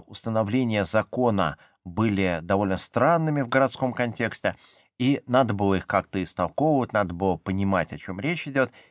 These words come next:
И вот фарисеи были известны как толкователи Писания и как люди, усердно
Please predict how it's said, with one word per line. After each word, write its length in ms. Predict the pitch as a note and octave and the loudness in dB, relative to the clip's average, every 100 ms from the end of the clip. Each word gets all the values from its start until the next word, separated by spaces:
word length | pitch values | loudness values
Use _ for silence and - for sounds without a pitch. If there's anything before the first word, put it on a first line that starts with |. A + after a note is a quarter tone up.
| _ | _
И 60 | D3 | -2
вот 180 | C#3 - | -2 -4
фарисеи 680 | - A2+ G2+ - C3+ E3 D3 | -6 -4 -2 -4 -2 -2 0
были 320 | G2 G#2 G2 | 0 0 0
известны 480 | F2 A#2 D#3 - A2 | -2 -4 -4 -6 0
как 240 | B2 - _ _ | 0 0 _ _
толкователи 680 | - A#2 B2+ A#2+ G#2 - F2 | -2 0 4 6 6 2 -6
Писания 600 | - F2+ - D#3 F3+ B2+ | -10 -6 0 0 2 -2
и 160 | - F#2 | -4 -2
как 320 | A2 C3 - _ _ _ | 0 0 -2 _ _ _
люди, 340 | G#2 B2 C3 A2+ _ | -6 -2 -2 -4 _
усердно 840 | - G#2+ - - C3+ D3 B2+ A#2+ | -4 -4 -2 0 2 2 4 2